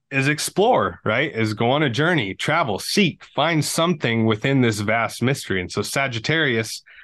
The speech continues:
from the depths of the darkness of Scorpio, like an arrow,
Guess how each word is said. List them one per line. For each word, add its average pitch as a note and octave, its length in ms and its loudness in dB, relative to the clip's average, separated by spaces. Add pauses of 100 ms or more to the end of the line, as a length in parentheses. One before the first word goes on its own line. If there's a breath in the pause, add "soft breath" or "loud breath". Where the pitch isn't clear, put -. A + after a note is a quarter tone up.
(400 loud breath)
from D#3 260 0
the B2 100 2
depths D#3 400 0
of D3 120 2
the C3 60 2
darkness C#3+ 600 0
of A2+ 100 -2
Scorpio, D3 500 0
like A2+ 220 2
an A#2+ 120 -4
arrow, A2 640 2